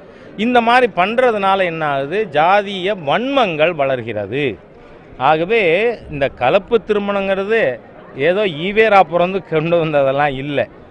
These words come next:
அது தொன்று தொட்டு இருக்கு, வேத காலத்துல இருந்து இருக்கு. வர்ணம் மாறி திருமணங்கள் நடந்தது என்பது ரொம்ப சகஜம். ஆனால், இவங்க அதை ஒரு issue ஆக்கினது மட்டுமில்ல, வரவேற்கணும். ஆனா, வரவேற்கல. திருமாவளவன் பேசும்போது பரிகாசம் பண்றார்,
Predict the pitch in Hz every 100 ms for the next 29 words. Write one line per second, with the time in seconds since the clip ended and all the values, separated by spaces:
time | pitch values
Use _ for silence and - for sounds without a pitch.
0 | - - - 156 208 262 - 277 311 294
1 | 226 - 214 170 127 120 208 269 269 247
2 | 226 190 220 214 202 175 143 98 135 165
3 | 208 208 202 208 180 180 196 196 190 190
4 | 190 160 175 190 190 190 185 196 196 170
5 | 202 247 254 233 - 170 160 127 110 -
6 | - - - - - 156 220 247 214 175
7 | 233 233 170 214 269 262 226 196 190 175
8 | 180 - 254 226 214 208 196 175 170 -
9 | 180 147 104 - - - - 208 262 277
10 | 262 208 175 135 101 - 147 196 202 196
11 | 262 254 208 175 139 101 - - - 175
12 | 214 208 202 185 175 208 214 233 233 170
13 | 233 269 262 226 180 156 139 110